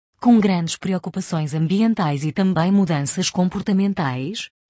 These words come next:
contemplando a preservação deste nosso espaço que chamamos terra. Unidos a Cristo,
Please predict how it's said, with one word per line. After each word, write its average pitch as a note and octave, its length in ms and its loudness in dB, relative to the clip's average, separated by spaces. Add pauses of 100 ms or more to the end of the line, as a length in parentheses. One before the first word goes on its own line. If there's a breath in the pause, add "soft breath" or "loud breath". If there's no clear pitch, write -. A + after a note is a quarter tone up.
contemplando F#3+ 760 0
a C#3+ 60 -4
preservação F#3 760 -2
deste E3 320 -2
nosso D#3 300 -6
espaço F#3 480 -4
que - 100 -6
chamamos G3+ 460 0
terra. B2+ 520 -4 (420)
Unidos F#3 460 0
a G3 60 -2
Cristo, E3 560 -6